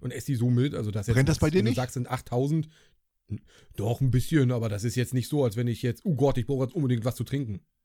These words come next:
Speaker 2: Nein, beim Essen nicht, beim nächsten Tag, beim Scheißen.
Speaker 1: Ja, na, äh, Burger King allgemein, ist egal, was ich da esse, ne? <laughs> Das geht so durch.
Speaker 2: Da, da brennt das wie Sau bei mir.
Speaker 1: Echt? Das brennt am After?
Speaker 2: Am Morsloch.
Speaker 1: Dein Stern brennt?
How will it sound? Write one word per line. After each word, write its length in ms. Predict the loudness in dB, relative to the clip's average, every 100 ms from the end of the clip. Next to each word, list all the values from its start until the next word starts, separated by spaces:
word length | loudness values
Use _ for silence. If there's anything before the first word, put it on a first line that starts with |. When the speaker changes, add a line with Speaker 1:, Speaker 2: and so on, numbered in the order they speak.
| _ -14
Speaker 2:
Nein, 520 | -4 -2 2 2 4
beim 160 | 2
Essen 300 | 2 -2 0
nicht, 220 | 2 0 2
beim 280 | -2 -2 0
nächsten 280 | 2 2 2
Tag, 220 | 2 4
beim 140 | 2
Scheißen. 440 | 0 0 -2 -4 -12 -16 _
Speaker 1:
Ja, 300 | -4 0 4
na, 340 | 4 6 4 4
äh, 220 | 2 0 0 2
Burger 280 | 4 6
King 180 | 4 -2
allgemein, 380 | -2 -2 0 0
ist 80 | 0
egal, 220 | 0 0
was 140 | 0 -2
ich 80 |
da 80 | -4
esse, 240 | -6 -6 -6
ne? 120 | -6 -8 -10 -16 -6 -2
<laughs> 160 | 0 0
Das 120 | 2
geht 160 | 2
so 120 | 4 4
durch. 420 | 6 4 4 0
Speaker 2:
Da, 400 | 0 4 4 2 _ _ _ _ _ _ _ _ -2
da 200 | 0 0
brennt 300 | 0 0 0
das 280 | 0 -2 -4
wie 80 |
Sau 260 | -4 -2 -4
bei 140 | -4
mir. 140 | -6 -4
Speaker 1:
Echt? 280 | -4 -4 -4
Das 100 | -6
brennt 240 | -4 -6
am 100 | -6 -10
After? 240 | -8 -6 -4
Speaker 2:
Am 80 | 0
Morsloch. 600 | 2 2 2 2 0 -6 -20 _ _ _ _ _ _ _
Speaker 1:
Dein 160 | -4 -2
Stern 280 | 2 2 2
brennt? 380 | 0 0 -2